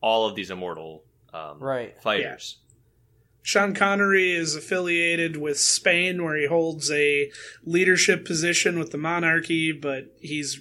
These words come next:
Speaker 3: really Egyptian, but talks with a Scottish accent.
Speaker 2: Which makes a ton of sense.
Speaker 1: <laughs>
Speaker 3: And he has a Japanese sword, if I remember correctly.
Speaker 2: <laughs> Yes. Was it, wasn't it a Hanzo?
Speaker 3: <laughs> It cut, it cuts like a Hanzo.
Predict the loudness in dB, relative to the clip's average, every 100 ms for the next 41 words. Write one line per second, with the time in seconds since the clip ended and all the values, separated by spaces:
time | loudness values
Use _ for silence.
0 | -12 -6 -2 0 2 0 0 -2 -2 2
1 | 2 2 -4 -4 -2 -2 -2 -6 -6 -4
2 | -4 -2 -4 -4 -4 -2 -2 -6 -6 -10
3 | -14 _ 0 0 4 4 4 0 4 4
4 | 4 4 4 4 4 4 4 4 -4 -10
5 | -14 -20 _ _ _ -4 0 0 0 0
6 | 0 0 0 2 2 2 0 -2 -2 -2
7 | -2 -4 -6 -8 -10 -6 0 2 2 2
8 | 6 6 4 -4 -16 0 2 4 0 -2
9 | -18 0 0 2 -2 0 2 2 2 6
10 | 8 8 2 -6 -2 -2 -4 -6 -8 -8
11 | -4 -4 -6 -20 -20 -4 -4 0 2 0
12 | 0 0 2 4 4 6 4 4 2 2
13 | -2 -2 -6 0 2 4 2 4 2 0